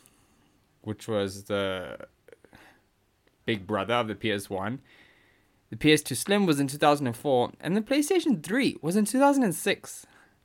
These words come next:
I swear it came out earlier than, uh, later than that. That is, that is nuts. And the Slim came out in two thousand and nine. I really do feel like the Mandela effect is real right now.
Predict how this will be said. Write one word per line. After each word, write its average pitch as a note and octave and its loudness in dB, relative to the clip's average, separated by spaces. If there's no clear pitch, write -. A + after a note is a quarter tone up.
I D#3+ 2
swear A3+ 4
it D#3 0
came E3 -2
out D#3 2
earlier C3 4
than, A2+ -2
uh, B2+ 0
later B2 0
than A2 -2
that. F#2+ -4
That F#3 6
is, D#3 2
that F3 6
is D3 2
nuts. - -6
And D#3+ 4
the E3 2
Slim G#3 0
came E3+ 2
out D#3 4
in B2+ -2
two C3+ -4
thousand C3 2
and F2+ -6
nine. F2 -14
I C3 8
really E3 12
do C#3 0
feel C3 4
like B2 0
the A#2 -4
Mandela A2+ 2
effect G#2+ 0
is A2 -2
real G2+ 0
right G2+ -2
now. A2+ -10